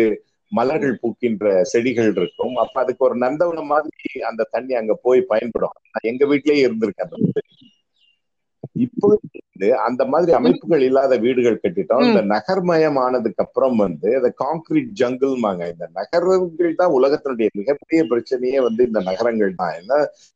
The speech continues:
Speaker 1: வந்து சுழற்சிங்கிறது நின்னு போச்சு.
Speaker 2: ம்.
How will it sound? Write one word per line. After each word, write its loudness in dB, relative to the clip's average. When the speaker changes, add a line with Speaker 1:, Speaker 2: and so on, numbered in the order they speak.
Speaker 1:
வந்து 0
சுழற்சிங்கிறது 0
நின்னு 2
போச்சு. -4
Speaker 2:
ம். 2